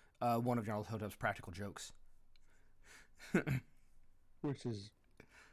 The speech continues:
Speaker 2: kinda spot on for that character.
Speaker 1: Yeah, I can, I, I, I can just see, you know, Nyarlathotep uh, sitting around with, uh, uh, with his, his, uh, father. It's, it's, uh, Azathoth or Yog-Sothoth is the father of Nyarlathotep.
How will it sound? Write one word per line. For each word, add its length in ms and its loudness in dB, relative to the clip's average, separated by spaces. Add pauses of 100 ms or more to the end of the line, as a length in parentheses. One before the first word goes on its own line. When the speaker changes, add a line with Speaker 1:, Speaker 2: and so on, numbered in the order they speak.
(720)
Speaker 2:
kinda 180 -2
spot 320 -2
on 160 0
for 120 -6
that 200 0
character. 440 -4 (200)
Speaker 1:
Yeah, 200 2 (160)
I 100 10
can, 260 6
I, 120 8
I, 240 6
I 100 8
can 140 6
just 180 4
see, 320 4
you 80 4
know, 120 4
Nyarlathotep 680 4 (460)
uh, 160 4
sitting 280 6
around 380 6
with, 280 0
uh, 200 2 (220)
uh, 220 0
with 160 -2
his, 280 -2 (240)
his, 260 -4 (260)
uh, 180 -4
father. 400 4 (380)
It's, 220 -4 (440)
it's, 180 0
uh, 240 8 (320)
Azathoth 480 8
or 40 4
Yog-Sothoth 600 8 (140)
is 140 -4
the 80 -6
father 240 4
of 60 -4
Nyarlathotep. 520 -4